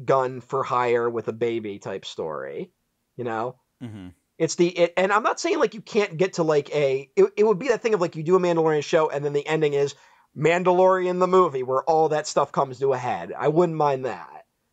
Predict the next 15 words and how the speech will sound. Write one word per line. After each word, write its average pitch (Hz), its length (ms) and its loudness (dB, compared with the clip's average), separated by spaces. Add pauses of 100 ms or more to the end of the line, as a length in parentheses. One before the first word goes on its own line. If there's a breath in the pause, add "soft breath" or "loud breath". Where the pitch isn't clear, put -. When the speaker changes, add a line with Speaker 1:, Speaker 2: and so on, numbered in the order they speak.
(380)
Speaker 1:
Like, 156 200 0
'cause 147 100 -4
it's 147 100 -6
the 165 140 2
other 214 180 2
example, 156 580 0
which 160 160 -4
is 135 100 -10
also 160 380 0
very 135 480 -2
Lone 127 300 -2
Wolf 123 160 -2
and 117 80 -10
Cub 117 300 -4
inspired, 113 760 -4